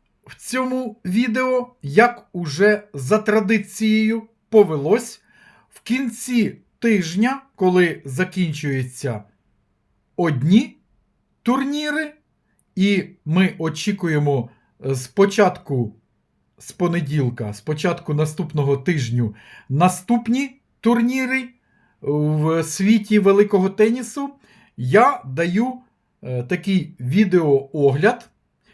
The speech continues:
в якому ми, заглядаючи наперед трішки в майбутнє, е, вивчаємо турніри наступного тижню. Таким чином, я так і назву цей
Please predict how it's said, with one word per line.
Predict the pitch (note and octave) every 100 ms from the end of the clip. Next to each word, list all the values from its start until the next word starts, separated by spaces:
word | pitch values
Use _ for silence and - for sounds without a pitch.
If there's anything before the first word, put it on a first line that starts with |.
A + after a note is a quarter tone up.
| -
в | B2
якому | D#3+ D#3+ D4+ D4+ G3+
ми, | D#3+ A3 C4+ _ _ _ -
заглядаючи | C3 F#3 F3+ F#3+ F3 D#3+ C#3+ B2+ - B2 G2 _ _ _ _ C3
наперед | D3+ D3+ D3+ F#3 D4 - -
трішки | C4+ C#4 - C4+
в | B3+
майбутнє, | A3 F#3 D#3 A#3 - C#4 D4 _ - - _ _ -
е, | A#2+ A2+ A2 A2 _ _ _ _ _ _ _ -
вивчаємо | A#2+ G#3 C#4+ G#3+ - A#3+ D#3+ C3+ B2+ G#2+ F#2 _ _ _ _ _
турніри | A3 G#3 F#3 F#3+ C#4 D4 D4+ D4 _ _
наступного | D3 F3 F3+ - B3+ A#3+ G3+ A3+ G#3+ A3+ A3+ _
тижню. | G3+ E3+ A2+ G#2 F#2+ F2 _ _ _ -
Таким | F#3 A#3 A#3 G#3
чином, | D4+ D#4 B3
я | E3 F#3 A#3+
так | - G#3+ G3+ -
і | F3+
назву | E3+ E3+ C#3+ D3 C#3+ A2 - _ -
цей | - E3 B2